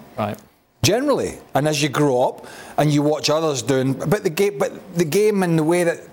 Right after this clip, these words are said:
Speaker 2: players and clubs and, and, and all these athletes look after themselves, it, it's just different, and what's expected of them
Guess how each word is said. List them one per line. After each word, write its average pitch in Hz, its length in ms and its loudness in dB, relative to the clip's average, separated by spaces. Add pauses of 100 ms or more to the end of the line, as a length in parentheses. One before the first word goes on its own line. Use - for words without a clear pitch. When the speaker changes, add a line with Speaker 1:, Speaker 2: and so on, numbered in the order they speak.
(260)
Speaker 2:
players 156 420 2
and 131 160 0
clubs 151 400 0
and, 123 180 2 (440)
and, 127 180 0 (320)
and 127 340 0 (120)
all 151 160 2
these 139 200 0 (220)
athletes 143 400 -2
look 139 180 0
after 185 280 0
themselves, 139 400 0
it, 214 60 2 (100)
it's 226 100 0
just - 220 -2
different, 277 340 0
and 160 140 2
what's 240 240 2
expected 247 640 0
of 254 160 2
them 120 240 -4